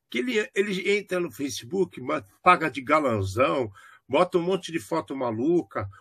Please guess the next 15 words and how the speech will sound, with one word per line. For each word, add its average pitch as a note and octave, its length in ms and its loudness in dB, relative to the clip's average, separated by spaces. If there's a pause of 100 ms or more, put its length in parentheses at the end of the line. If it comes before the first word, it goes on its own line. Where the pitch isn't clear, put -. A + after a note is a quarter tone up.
(120)
um B2+ 60 -4
monte F3+ 240 -4
de E3 100 -10
situaçõezinhas C#3+ 920 -4
pertinentes C#3 680 -4
com - 120 -16
o - 20 -12
que - 100 -2
a, E3 80 -2 (320)
que, E3 140 0
que - 140 -4
aquela F3+ 260 0
mulher D#3 340 2
tá F#3+ 120 -2
precisando. A2+ 680 -6